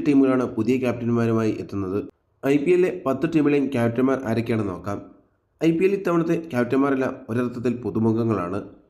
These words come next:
കിരീടം നേടി പരിചയമുള്ളവർ രണ്ടുപേർ മാത്രം. മുംബൈ ഇന്ത്യൻസിന്റെ ഹർദിക് പാണ്ഡ്യയും പഞ്ചാബിന്റെ ശ്രേയസ് അയ്യരും. എന്നാൽ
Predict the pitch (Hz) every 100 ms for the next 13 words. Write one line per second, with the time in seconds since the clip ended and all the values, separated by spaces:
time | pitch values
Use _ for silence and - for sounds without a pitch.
0 | _ _ - 120 123 135 135 135 - 120
1 | 113 131 127 127 123 123 123 - 110 110
2 | 123 120 101 90 104 107 - _ _ _
3 | - 139 180 180 175 165 160 - 135 127
4 | 139 - 147 139 139 - - 117 113 131
5 | 131 123 123 113 117 107 95 95 104 -
6 | _ _ 135 151